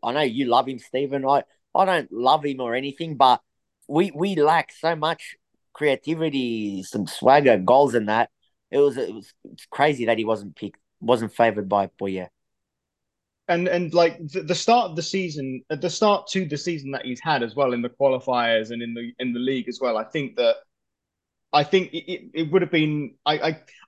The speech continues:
Speaker 2: I still feel like Poyet wouldn't have called him, even if Poy-, uh, Fortounis hadn't retired. I think it, it's a shame. And, and look, as an Olympiacos fan, I guess in that sense it's good because then it means that he's playing less football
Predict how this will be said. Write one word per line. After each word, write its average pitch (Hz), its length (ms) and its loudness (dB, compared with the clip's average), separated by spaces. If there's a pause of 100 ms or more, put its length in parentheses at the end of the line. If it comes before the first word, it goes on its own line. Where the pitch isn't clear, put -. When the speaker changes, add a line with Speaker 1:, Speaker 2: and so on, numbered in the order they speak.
Speaker 2:
I 160 40 2
still 247 220 4
feel 196 180 4
like 156 200 2
Poyet 151 240 2
wouldn't 123 200 -2
have - 120 -10 (100)
called 151 300 -4
him, 110 320 -4
even 151 240 0
if - 260 -8
Poy-, 143 160 0
uh, 135 300 4 (200)
Fortounis 127 400 -4
hadn't 143 440 0
retired. 107 480 -4
I 117 80 0
think 135 320 -2
it, 101 160 -10 (320)
it's 156 100 -2
a 190 60 2
shame. 185 360 6
And, 139 160 2
and 143 280 -2 (380)
look, 143 200 4
as 165 160 4
an 180 60 0
Olympiacos 170 580 4
fan, 170 320 0
I 135 140 -2
guess 151 260 0
in 139 80 -2
that 139 220 -2
sense 139 240 -4
it's 131 140 -12
good 139 220 2
because 135 300 -4
then 127 180 2
it 123 100 -8
means 131 260 -4
that 135 120 -4
he's 127 140 -8
playing 123 280 -2
less 120 160 -2
football 123 500 -6